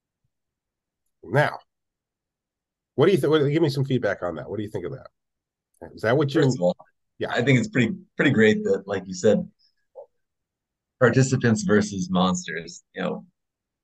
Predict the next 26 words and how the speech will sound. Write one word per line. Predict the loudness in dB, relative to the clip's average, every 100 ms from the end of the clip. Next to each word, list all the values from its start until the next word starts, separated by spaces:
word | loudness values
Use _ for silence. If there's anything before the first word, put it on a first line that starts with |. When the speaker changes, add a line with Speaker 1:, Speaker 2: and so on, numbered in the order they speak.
| -10
Speaker 2:
about | 0 2 2
the | 2
most | 2 4
lopsided, | 4 4 4 2 4 2 -4 _ _ _ _ _ _
straight | -12 2 4 6
up | 4 0 -8
match | -2 0 -2 -6
you | -8
could | -8 -10 _ _ _ _ _ _ _ _ _ _
possibly, | -4 -2 -2 -2 -4 -4 _
you | -10
know, | -10 -10 _ _
draw | 2 4 4 2
up, | 0 _ -20 -20 _ _ _ _ _ _
winds | 2 4 4 4
up | 2 0 _ _ _ _ _ 0
being | 0 2
a | -2
split, | -4 0 0 0 -4 _ _ _ _ _ _ _ _
forcing | 0 2 2 0
it | -2 -4
to | -4 0
a | 2
second | 2 0 -2 0
tiebreaker, | 0 2 0 0 -2 -4 -6 _ _ _ _ _ _ _ _ _ _ _ 0
and | 0 0